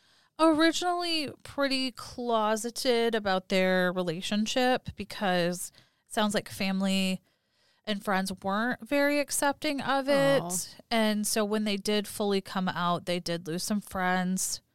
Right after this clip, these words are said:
Speaker 2: Okay, then they weren't really friends.
Speaker 1: I
Speaker 2: So,
Speaker 1: agree.
Speaker 2: yeah, they
Speaker 1: Yeah.
Speaker 2: lost some,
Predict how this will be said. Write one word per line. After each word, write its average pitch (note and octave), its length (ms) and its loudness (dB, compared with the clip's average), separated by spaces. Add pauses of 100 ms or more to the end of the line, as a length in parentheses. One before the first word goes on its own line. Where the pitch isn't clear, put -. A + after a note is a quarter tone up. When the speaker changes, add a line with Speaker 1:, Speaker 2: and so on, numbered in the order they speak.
(540)
Speaker 2:
Okay, F#3+ 360 -2
then E3+ 240 -6
they E3+ 100 -4
weren't E3 240 -8
really F#3+ 240 -4
friends. F3+ 920 -6 (220)
Speaker 1:
I C4+ 180 6
Speaker 2:
So, D#4+ 40 6
Speaker 1:
agree. C#4+ 380 0
Speaker 2:
yeah, F#3 200 -2
they G3+ 100 0
Speaker 1:
Yeah. G3 180 6
Speaker 2:
lost F#3 180 2
some, G3+ 220 -2